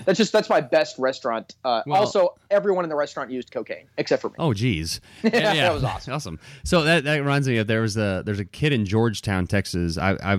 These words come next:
Speaker 2: know this because I was in Georgetown visiting my in-laws and read this in the newspaper. There was a kid who, they were, they were closing up, like, a,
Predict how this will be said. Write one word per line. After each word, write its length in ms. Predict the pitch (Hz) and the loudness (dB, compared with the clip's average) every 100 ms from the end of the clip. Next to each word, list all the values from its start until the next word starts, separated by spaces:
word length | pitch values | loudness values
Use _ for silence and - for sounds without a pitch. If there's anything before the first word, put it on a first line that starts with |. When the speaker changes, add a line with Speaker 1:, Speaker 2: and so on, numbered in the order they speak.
| 90 | -2
Speaker 2:
know 340 | 101 104 117 | -2 2 2
this 200 | 127 101 | 2 0
because 280 | - 104 101 | -2 -2 0
I 120 | 92 | 2
was 120 | 90 95 | 2 2
in 140 | 131 | 4
Georgetown 640 | 107 87 - 87 82 90 | 4 0 -2 -2 0 0
visiting 300 | 87 101 101 | 0 0 0
my 100 | 87 | 0
in-laws 540 | 82 104 92 87 85 80 | 0 0 0 0 -2 -4
and 240 | 90 85 | -2 2
read 220 | 92 107 | 2 2
this 180 | 101 87 | 0 0
in 80 | 98 | 0
the 100 | 85 | 2
newspaper. 580 | 90 90 82 76 78 73 - - - - | 2 0 -4 -6 -8 -10 -14 -20 -20 -8
There 100 | - | 2
was 140 | 113 98 | 4 2
a 40 | |
kid 440 | - 151 151 139 120 | 0 2 4 4 2
who, 640 | 107 131 123 117 110 85 | 2 4 4 4 2 2
they 80 | 107 | 2
were, 160 | 104 - | 0 0
they 80 | 110 | 0
were 80 | 98 | 0
closing 400 | - 139 127 120 | 2 2 4 4
up, 100 | 113 | 4
like, 120 | 98 | 2
a, 120 | 85 | 0